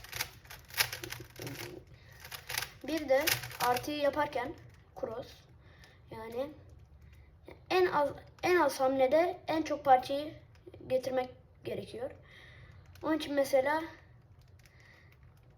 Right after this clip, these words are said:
yani, e, bir parçayı yerleştirirken diğer parçayı yol-, yoluna getirmek gerekir,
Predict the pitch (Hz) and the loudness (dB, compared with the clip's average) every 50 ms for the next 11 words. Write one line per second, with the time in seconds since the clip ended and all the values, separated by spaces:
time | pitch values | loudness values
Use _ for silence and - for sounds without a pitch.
0 | - - - - 262 269 262 254 240 - - - - - - - - - - - | -20 -6 0 2 4 4 4 2 0 -2 -10 -18 -20 -20 -20 -20 -20 -20 -10 -6
1 | 220 220 220 220 220 214 214 - - - 277 - 330 294 285 294 - 285 285 294 | -2 2 4 4 4 4 2 0 -4 -6 2 4 6 6 6 4 0 -2 0 0
2 | 311 330 339 330 - - - - - - - 254 254 254 262 269 262 - - 285 | 0 0 -2 -4 -10 -14 -16 -14 -12 -2 4 4 6 6 6 4 4 2 2 -4
3 | 311 302 311 311 311 294 277 294 311 302 302 277 262 269 - 277 285 311 339 370 | -2 0 0 0 2 2 4 2 2 4 4 2 2 2 0 -2 -2 -2 -4 -6
4 | - - - - - - - - 254 254 262 - - - - 254 262 269 277 285 | -8 -12 -20 -20 -20 -20 -18 -2 4 6 6 6 4 4 4 6 6 6 6 4
5 | 269 262 262 - 254 262 262 - - 208 208 196 - - 262 294 | 2 2 0 -2 -2 -2 -2 -2 -4 -6 -6 -8 -6 -4 -4 -4